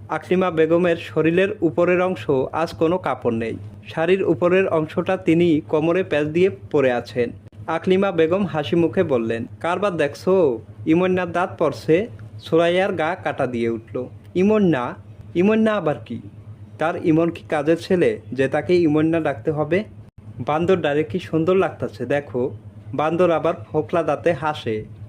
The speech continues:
"ও বান্দর, তুই হাসোস কেন?" ইমন না বান্দর হাসে, ভ্যাক ভ্যাকাইয়া হাসে। ইমন কি হাসবে? আকলিমা বেগম হেসে হেসে কুটি কুটি হচ্ছেন। তিনি পা লম্বা করে মেঝেতে হেলান দিয়ে বসেছেন। ইমন বসে আছে তার ছড়ানো পায়ের উপর।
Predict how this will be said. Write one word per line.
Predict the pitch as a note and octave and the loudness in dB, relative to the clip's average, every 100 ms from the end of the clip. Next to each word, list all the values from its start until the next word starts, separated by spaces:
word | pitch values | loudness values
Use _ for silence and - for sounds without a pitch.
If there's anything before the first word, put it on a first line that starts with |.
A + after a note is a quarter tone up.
| - | -2
"ও | F3 | 0
বান্দর, | G3 G3+ D#3+ B2+ A#2 - | 0 0 2 2 0 -4
তুই | D#3+ | -4
হাসোস | D3+ F#3+ F3 D3 | -2 -2 0 -2
কেন?" | - C3 A2 G#2+ - - | 0 -2 -2 -6 -14 -4
ইমন | D#3+ F3+ F#3+ | 2 2 2
না | F#3 | 2
বান্দর | E3+ D#3+ F3 E3+ | 0 0 0 -2
হাসে, | D#3+ C#3+ - A2+ - - - - - - - | -4 -6 -4 -4 -6 -12 -18 -20 -20 -16 -6
ভ্যাক | C#3 F3 D#3+ | -2 -2 0
ভ্যাকাইয়া | D3+ D#3 D#3+ F3+ | -2 0 2 0
হাসে। | E3+ C#3+ - B2 - - - - _ _ _ - - | -2 -6 -6 -6 -8 -10 -20 -20 _ _ _ -12 0
ইমন | F3 G#3 | 2 2
কি | G3+ G3 | 2 0
হাসবে? | D#3 C3 A2+ A#2+ A#2+ | 2 0 0 0 0
আকলিমা | D#3 D3+ F#3 F#3 | -2 0 2 2
বেগম | E3+ D3+ E3 F#3+ - | 2 0 2 -2 0
হেসে | D3 C#3+ E3+ | -2 2 0
হেসে | D3 F#3+ | 2 -2
কুটি | F#3+ D3 C3 | 0 -2 -2
কুটি | A#2+ A#2 A#2 | -6 -6 -6
হচ্ছেন। | A#2+ - B2+ A2 - - - - - - - | -6 -8 -10 -10 -12 -18 -20 -20 -20 -20 -2
তিনি | E3 F#3+ | 2 2
পা | F#3 E3 | 0 -2
লম্বা | E3+ D3 D3 D#3+ | 0 0 -2 -2
করে | F#3 F#3 | 2 4
মেঝেতে | D#3 C3+ C#3+ F#3 | 2 2 2 0
হেলান | C3+ C3+ C#3 C#3 | 0 0 0 2
দিয়ে | E3 | 2
বসেছেন। | E3 A#2+ A#2 G#2+ A#2 G2 - - E3 | 2 -2 -2 -8 -8 -8 -12 -6 0
ইমন | F3 G3+ F3 | 2 2 0
বসে | D3+ - | -2 0
আছে | E3 D#3+ F#3+ | 0 0 -4
তার | E3 E3 | -2 -4
ছড়ানো | - C#3+ C#3+ D#3+ | -4 -2 0 0
পায়ের | F3+ C3+ A2+ A2 | 0 -2 0 -2
উপর। | G2+ | -6